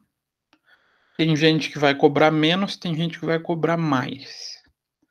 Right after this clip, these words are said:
Nesse quadro de serviços especiais, de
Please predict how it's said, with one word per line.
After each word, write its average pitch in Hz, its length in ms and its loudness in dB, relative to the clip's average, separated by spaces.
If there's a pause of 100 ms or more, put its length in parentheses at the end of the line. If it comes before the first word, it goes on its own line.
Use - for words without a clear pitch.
(2500)
Nesse 247 320 4
quadro 196 440 4
de 175 100 -6
serviços 175 440 0
especiais, - 1300 0 (2250)
de 143 800 -8